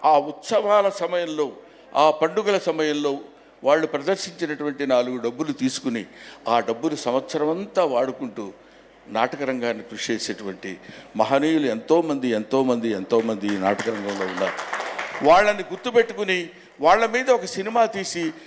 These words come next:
వాళ్ళ ఔన్నత్యాన్ని చెప్పాలనుకునేటువంటి వయసులో చిన్నవాడైన, ఆ, అర్జున్ సాయిని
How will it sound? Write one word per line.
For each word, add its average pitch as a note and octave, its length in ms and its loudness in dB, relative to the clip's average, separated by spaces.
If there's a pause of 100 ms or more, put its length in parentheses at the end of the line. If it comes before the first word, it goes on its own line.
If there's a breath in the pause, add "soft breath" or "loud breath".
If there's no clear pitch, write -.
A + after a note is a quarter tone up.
(140)
వాళ్ళ F3+ 220 6
ఔన్నత్యాన్ని A3+ 640 2
చెప్పాలనుకునేటువంటి E3 1300 0 (240 loud breath)
వయసులో G3+ 380 4
చిన్నవాడైన, D#3 880 2 (1300)
ఆ, A#2+ 340 4 (100)
అర్జున్ G#3+ 340 4
సాయిని D#3+ 520 2